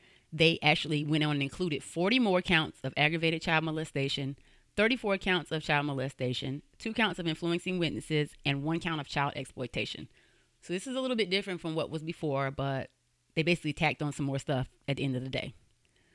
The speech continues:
So in federal court, he pleaded guilty to one count of unlawful transport of minors for the purpose of engaging in sex acts, and a count of attempting to evade financial reporting requirements. York will supposedly serve fifteen years in federal prison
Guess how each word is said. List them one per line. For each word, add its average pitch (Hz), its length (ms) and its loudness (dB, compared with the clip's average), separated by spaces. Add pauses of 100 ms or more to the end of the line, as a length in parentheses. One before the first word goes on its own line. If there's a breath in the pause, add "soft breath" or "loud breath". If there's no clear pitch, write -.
(260 soft breath)
So 175 120 -4
in 160 120 0
federal 233 340 2
court, 190 320 2
he 180 140 -4
pleaded 160 280 2
guilty 170 280 0
to 147 120 -6
one 160 280 0
count 196 260 -2
of - 180 -6
unlawful 190 460 2
transport 208 460 -4
of 196 80 -6
minors 143 480 0 (240)
for - 100 -6
the 147 100 -4
purpose 160 300 -6
of 151 100 -4
engaging 156 420 -2
in 156 60 -4
sex 165 300 -2
acts, 139 280 0 (460 soft breath)
and 156 120 0
a 147 60 -2
count 190 480 0
of 147 280 -6 (100)
attempting 262 560 -2
to 208 140 -6
evade 160 500 0
financial 151 500 -4
reporting 147 560 -6 (260)
requirements. 104 720 -6 (840 soft breath)
York 170 280 0
will 156 160 -8
supposedly 254 840 -4
serve 175 400 0
fifteen 214 440 -2
years 180 200 0
in 151 80 -4
federal 170 280 0
prison 147 400 -2